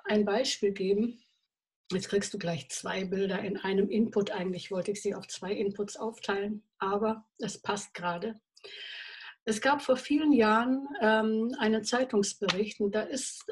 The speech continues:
ähm, da ist drin gestanden, dass ein chinesischer Koch von, beim Kochen von einer Schlange gebissen worden ist und, ähm, und dann auch an diesem Schlangenbiss gestorben ist.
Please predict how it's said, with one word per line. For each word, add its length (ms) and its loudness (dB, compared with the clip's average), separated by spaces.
ähm, 460 0
da 340 -4
ist 180 -8
drin 180 8
gestanden, 520 4
dass 220 -2
ein 180 0
chinesischer 680 0
Koch 360 -2
von, 220 4
beim 220 2
Kochen 340 0
von 180 -2
einer 200 2
Schlange 320 0
gebissen 460 -6
worden 260 -2
ist 480 -12
und, 380 -2
ähm, 480 -4
und 220 -2
dann 160 -2
auch 320 -6
an 160 4
diesem 240 0
Schlangenbiss 560 -4
gestorben 480 -6
ist. 340 -12